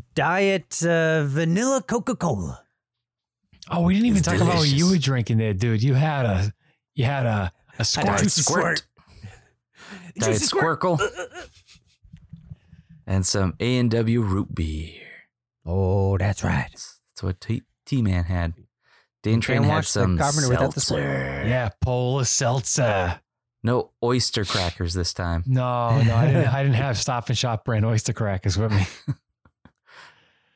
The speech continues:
Speaker 3: So,
Speaker 2: Oh, well.
Speaker 3: all right, well,
Speaker 2: All right.
Speaker 3: I think that'll, uh, wrap up this episode. What do you guys say?
Speaker 2: I think it's time to
Speaker 1: Sure.
Speaker 2: quit this job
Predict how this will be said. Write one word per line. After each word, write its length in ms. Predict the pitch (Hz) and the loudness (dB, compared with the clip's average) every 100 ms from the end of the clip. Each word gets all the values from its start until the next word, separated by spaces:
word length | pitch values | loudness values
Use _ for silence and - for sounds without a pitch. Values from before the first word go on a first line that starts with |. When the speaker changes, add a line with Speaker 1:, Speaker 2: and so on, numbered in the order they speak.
| _ _ | _ _
Speaker 3:
So, 300 | - 90 80 - - | -6 -2 -2 -6 -4
Speaker 2:
Oh, 220 | 120 117 | -2 0
well. 60 | 92 | 0
Speaker 3:
all 100 | 87 | 0
right, 120 | 170 | 0
well, 140 | 78 120 | 0 0
Speaker 2:
All 120 | 170 170 | 2 2
right. 240 | 131 - | 0 -4
Speaker 3:
I 120 | - 131 | -6 -2
think 240 | 139 131 | -2 -2
that'll, 420 | 135 123 127 123 | -2 0 0 0
uh, 240 | 123 123 120 | 0 0 0
wrap 300 | 120 127 156 | -2 -2 -4
up 160 | 135 | -4
this 200 | - 131 | -2 -2
episode. 420 | 156 - - 107 | -2 -2 -2 0
What 100 | 104 | 2
do 60 | 107 | 2
you 120 | 104 | 2
guys 180 | 107 101 | 0 0
say? 260 | 104 95 - _ _ _ _ - | 0 -2 -4 _ _ _ _ -4
Speaker 2:
I 120 | 151 | -2
think 220 | 196 175 | 2 2
it's 160 | 254 359 | 4 4
time 200 | 370 330 | 4 4
to 40 | |
Speaker 1:
Sure. 120 | 160 | 4
Speaker 2:
quit 240 | 110 185 - | 2 0 2
this 200 | 190 147 | 0 2
job 480 | 190 190 202 208 | 2 2 2 2